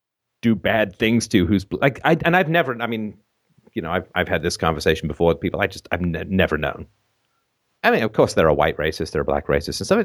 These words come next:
I think that they're not a huge, I mean, it's just not, you know, i-, if there's systemic racism and unconscious racism,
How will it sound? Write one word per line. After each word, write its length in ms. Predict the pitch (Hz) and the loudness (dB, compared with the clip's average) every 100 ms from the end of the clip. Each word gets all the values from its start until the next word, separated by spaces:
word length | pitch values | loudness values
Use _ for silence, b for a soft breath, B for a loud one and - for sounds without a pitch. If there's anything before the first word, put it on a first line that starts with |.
| - | 0
I 100 | 151 | -2
think 240 | 143 113 - | 2 0 -2
that 120 | - | -4
they're 120 | 78 | -2
not 180 | 73 76 | -2 -4
a 40 | |
huge, 400 | - 85 76 - - | -4 -6 -8 -10 -6
I 40 | |
mean, 140 | 160 180 | -2 2
it's 140 | - | 0
just 180 | 220 - | 0 0
not, 380 | 156 139 - _ _ _ _ _ _ _ _ _ _ _ _ _ _ _ _ - | 2 0 0 _ _ _ _ _ _ _ _ _ _ _ _ _ _ _ _ -2
you 120 | 120 | 2
know, 180 | 98 98 | 4 2
i-, 80 | 117 - B - | -2 -8 B 0
if 160 | 160 | 0
there's 160 | 175 156 | 2 0
systemic 380 | 147 - 147 120 | 0 2 2 2
racism 360 | 120 120 117 | 2 2 0
and 140 | 104 101 | 0 0
unconscious 420 | 101 110 107 101 | 0 0 -2 0
racism, 500 | 101 104 117 107 110 | 0 0 2 0 -2